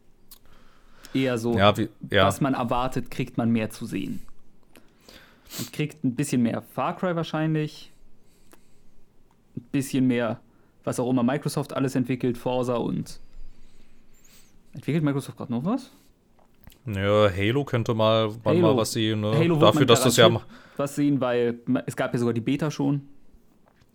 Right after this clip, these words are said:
Speaker 2: Ja, und das war ja mal als Launch-Titel geplant für die neue Xbox und es ist immer noch nicht raus.
Speaker 1: Ja.
Speaker 2: Also, ja. Ja, damit bleibt sie ja quasi, also die, die Messe ein bisschen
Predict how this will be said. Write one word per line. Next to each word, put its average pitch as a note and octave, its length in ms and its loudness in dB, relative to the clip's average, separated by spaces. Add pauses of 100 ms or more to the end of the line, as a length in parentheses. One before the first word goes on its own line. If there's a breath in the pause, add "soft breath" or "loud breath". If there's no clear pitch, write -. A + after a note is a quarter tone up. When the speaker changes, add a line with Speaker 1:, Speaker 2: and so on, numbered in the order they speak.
(240)
Speaker 2:
Ja, G#2 360 6
und G#2+ 300 -4
das - 140 -6
war G2+ 120 6
ja G#2 40 6
mal G2+ 120 4
als G2+ 140 2
Launch-Titel A#2 480 2
geplant A2+ 460 0
für - 140 -4
die E2+ 180 -8
neue G2+ 260 -2
Xbox - 460 0
und F#2+ 140 -4
es - 140 -2
ist - 80 -4
immer G#2+ 160 2
noch G#2+ 120 -2
nicht A#2 160 0
raus. G#2 480 4
Speaker 1:
Ja. - 200 -16 (1400 soft breath)
Speaker 2:
Also, F2+ 380 -6 (180)
ja. F#2 360 0 (600 loud breath)
Ja, G#2+ 80 2
damit A#2+ 280 8
bleibt C3 240 8
sie C3 120 0
ja B2 120 8
quasi, B2+ 500 6
also G#2+ 380 0
die, G#2 400 -4
die G#2 180 -6
Messe A2 400 0
ein G2+ 140 0
bisschen G2+ 840 -4